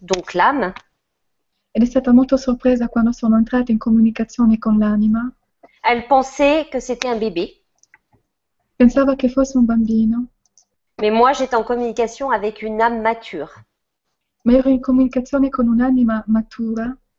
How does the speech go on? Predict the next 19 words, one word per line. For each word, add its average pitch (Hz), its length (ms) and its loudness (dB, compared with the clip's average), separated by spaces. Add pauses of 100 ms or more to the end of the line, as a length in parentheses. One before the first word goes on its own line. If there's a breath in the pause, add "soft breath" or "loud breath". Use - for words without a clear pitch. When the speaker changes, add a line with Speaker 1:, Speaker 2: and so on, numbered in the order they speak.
(360)
Speaker 1:
Et 214 100 -2
cette 240 260 -2
âme 277 200 2
m'a 226 100 2
simplement 285 580 0
dit 214 340 -6 (1000)
que - 100 -6
la 202 140 2
maman 262 400 4
ne 214 100 0
se 214 160 -8
rappelait 196 420 -2
plus, 262 260 -8 (160)
mais 208 180 -4
qu'elle 233 180 4
avait 226 220 4
demandé 262 520 2
à 214 120 6
vivre, 196 680 -6